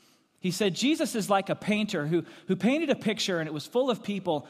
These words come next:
and then he himself went and entered into the painting to love on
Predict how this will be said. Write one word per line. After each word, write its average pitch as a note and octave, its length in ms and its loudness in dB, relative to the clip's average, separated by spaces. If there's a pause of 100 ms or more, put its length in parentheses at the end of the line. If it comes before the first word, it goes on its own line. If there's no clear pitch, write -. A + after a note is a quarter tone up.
(220)
and F#3 140 2
then F#3+ 120 2
he G#3+ 180 2
himself G#3+ 360 0
went G#3 220 2
and F#3+ 80 -4
entered A#3 320 2
into G#3 260 0
the F#3+ 120 -2
painting F3+ 680 -2 (380)
to G3+ 120 -2
love F#3 380 2
on D3 480 0